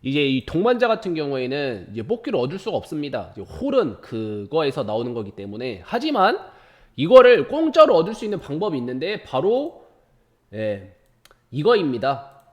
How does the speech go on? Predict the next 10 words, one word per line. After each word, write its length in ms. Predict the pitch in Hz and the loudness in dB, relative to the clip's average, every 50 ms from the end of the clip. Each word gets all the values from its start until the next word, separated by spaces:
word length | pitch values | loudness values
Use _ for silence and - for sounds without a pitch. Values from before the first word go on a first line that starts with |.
| _ _ _ _ _ _ - | _ _ _ _ _ _ -12
일단 300 | 147 160 262 269 262 233 | -6 -2 0 0 0 -2
이게 160 | 202 165 165 | -4 -4 -4
이벤트가 800 | 147 139 156 175 233 247 269 - - 247 190 180 156 151 151 139 | -4 -4 0 0 2 0 0 -2 -4 -4 -2 0 0 0 0 -2
자격의 480 | 131 - - 143 156 233 240 262 262 220 | -4 -6 -10 -8 -6 -6 -6 -6 -6 -6
증명 280 | 233 214 185 143 120 117 | -4 -4 -4 -4 -6 -8
사 220 | - - 254 254 | -10 -10 -10 -10
차가 520 | - - 214 175 139 147 160 165 147 - | -8 -8 -8 -6 -4 -4 -4 -4 -4 -6
삼월 360 | - - - 254 269 285 269 - | -8 -10 -8 -4 -2 -2 -2 -2
십삼 440 | - 262 - - - - 220 226 | -4 -8 -14 -14 -14 -12 -10 -8
일, 180 | 214 175 110 | -6 -8 -8